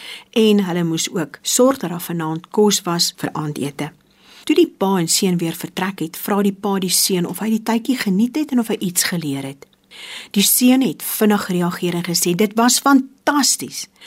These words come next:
Die familie is so gelukkig." Verward vra die pa hom, "Wat bedoel jy?"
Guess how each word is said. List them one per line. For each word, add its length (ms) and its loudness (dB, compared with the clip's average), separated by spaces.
Die 120 4
familie 440 6
is 440 2
so 240 6
gelukkig." 720 0
Verward 600 0
vra 300 -2
die 100 -2
pa 140 -6
hom, 260 -2
"Wat 160 0
bedoel 320 2
jy?" 300 -8